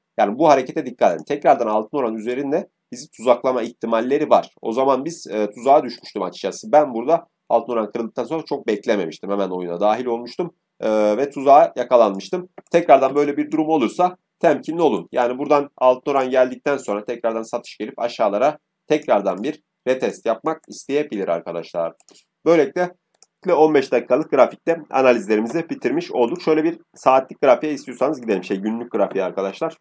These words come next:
Bir genel görünümümüze bakalım. Nasıl bir durumdayız? Şöyle ekranımı tekrardan normal haline getiriyorum. Evet bakın. Bugünkü mum seviyelerini zaten görüyorsunuz.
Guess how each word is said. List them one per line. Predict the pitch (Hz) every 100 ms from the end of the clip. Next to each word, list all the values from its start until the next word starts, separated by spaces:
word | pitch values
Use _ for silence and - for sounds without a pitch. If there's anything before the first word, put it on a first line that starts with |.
| -
Bir | 147 147
genel | 127 120 117
görünümümüze | 123 107 107 123 127
bakalım. | 101 110 139
Nasıl | 117 113 107
bir | 135 -
durumdayız? | 101 92 107 -
Şöyle | 120 117 117 _ _ _ _ _ _ - _
ekranımı | 101 - 104 101
tekrardan | 107 101 95 98 104 _ 101
normal | 95 98 95
haline | 95 92 110
getiriyorum. | 101 - 107 135
Evet | 107 -
bakın. | 123 - - _ _ 143
Bugünkü | 135 131 165
mum | 143 135
seviyelerini | 131 123 113 104 113 151
zaten | 120 104 135 151 -
görüyorsunuz. | 117 107 98 - 165